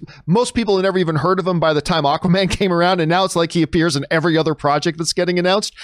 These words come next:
and that's great for us, 'cause this dude's crazy good, and he's crazy good in this movie.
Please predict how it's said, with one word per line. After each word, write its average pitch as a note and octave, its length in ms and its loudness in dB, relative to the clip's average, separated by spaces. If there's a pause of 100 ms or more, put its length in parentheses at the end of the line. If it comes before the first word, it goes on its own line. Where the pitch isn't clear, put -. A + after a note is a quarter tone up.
(200)
and F3 140 -2
that's - 180 -2
great F#3 280 -2
for E3 140 0
us, D3+ 220 -2 (180)
'cause E3 140 -2
this G3+ 180 -2
dude's G3 240 -2
crazy E3 320 0
good, D3 240 2
and C#3+ 160 -2
he's C3+ 140 -2
crazy D3+ 400 -2
good B2+ 320 0 (560)
in D3+ 160 -2
this C3 200 -2
movie. A2 360 -2